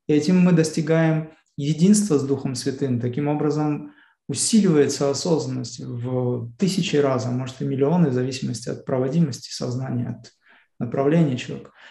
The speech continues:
Конечно же, если просто поднять глаза вверх, удерживать там, не быть сконцентрированным на духовном основании, не быть сконцентрированным на высокой идее своей реализации, не быть сконцентрированным на Боге, на Его присутствии,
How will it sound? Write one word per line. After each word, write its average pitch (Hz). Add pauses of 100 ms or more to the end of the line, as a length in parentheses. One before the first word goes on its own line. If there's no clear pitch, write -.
(140)
Конечно 190
же, 151
если 151
просто 175
поднять 143
глаза 147
вверх, 160 (640)
удерживать 143
там, 180
не 151
быть 170
сконцентрированным 156
на 135
духовном 139
основании, 151
не 143
быть 156
сконцентрированным 147
на 135 (200)
высокой 151
идее 139
своей 147
реализации, 135
не 139
быть 147
сконцентрированным 143
на 127
Боге, 123
на 139
Его 123
присутствии, 127